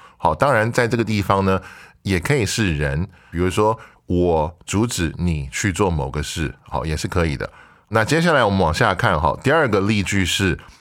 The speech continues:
prevent from doing something，阻止做某些事情。那例句这边说的是，"The heavy rain in the late afternoon prevented the students without umbrellas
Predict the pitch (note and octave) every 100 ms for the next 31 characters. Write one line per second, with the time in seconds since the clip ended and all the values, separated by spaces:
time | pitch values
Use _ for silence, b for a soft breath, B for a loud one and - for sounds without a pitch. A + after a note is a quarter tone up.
0 | B _ - G#2 F2 G#2+ G#2+ C#3 D#3 -
1 | B B - - G2+ F2+ F2+ G2 F#2+ F#2
2 | - F2+ F2+ C2+ - B B - G#2 D3
3 | A#2+ F2+ D2 A#2 F2 C#2+ D2 D2 G2 -
4 | F#2+ - A#1 - b b b - A#2+ A2+
5 | B2+ B2 A#2+ A2 A#2 A2+ A#2 G#2+ - F#2+
6 | D#2+ B B G2 F2+ A#2+ B2+ A#2 A#2+ A2+
7 | G2+ F#2+ G#2 A2 - G#2 - G#2+ G2 G2+
8 | F2 C2+ - F2+ E2 G#2 A2+ G#2 D#2 E2+
9 | - G2+ G2 E2+ - F2 E2 G2+ G2+ -
10 | F#2 F2+ G#2 F#2 C#2 -